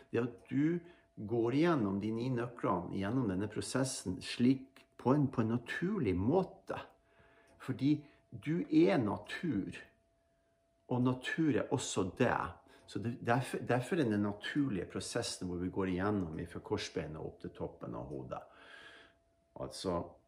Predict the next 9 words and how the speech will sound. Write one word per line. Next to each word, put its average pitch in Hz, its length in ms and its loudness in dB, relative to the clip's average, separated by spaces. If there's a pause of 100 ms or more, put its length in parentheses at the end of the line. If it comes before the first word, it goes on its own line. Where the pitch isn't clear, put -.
åtte - 280 -4
fire 82 320 -6
to 160 180 4 (100)
tre 101 280 0
seks - 480 -8
ni 110 160 -2 (400)
en 76 280 -10
sju - 400 -10
fem. - 440 -14